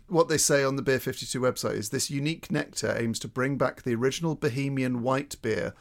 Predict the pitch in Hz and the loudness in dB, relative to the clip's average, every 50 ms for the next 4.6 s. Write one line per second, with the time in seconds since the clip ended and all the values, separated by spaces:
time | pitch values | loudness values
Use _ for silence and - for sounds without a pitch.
0 | - _ _ - - 127 113 117 - - 147 - - - - 113 127 127 - - | -20 _ _ -6 -4 -4 -4 -6 -2 -2 -2 -2 -2 -4 -8 -8 -8 -8 -8 -4
1 | - 151 147 143 135 139 127 110 - - - - 113 110 98 135 - - - 165 | 0 2 2 2 2 2 0 0 -2 -6 -6 -4 -2 -2 -2 -4 -6 -2 2 2
2 | 175 196 202 170 - 151 135 123 123 110 - 113 117 113 107 - - - 117 117 | 4 4 4 2 2 0 2 2 2 0 0 0 0 0 0 -2 -2 -2 -2 -2
3 | 117 - - 147 143 143 143 - - 147 151 147 - - 156 147 147 - - 139 | -4 -2 -2 -2 -2 0 0 -2 -2 0 -2 -4 -4 -4 -4 -2 -2 -2 -2 -4
4 | 139 - - 147 165 180 170 160 143 127 110 - | -2 0 0 2 4 4 2 2 0 -2 -6 -8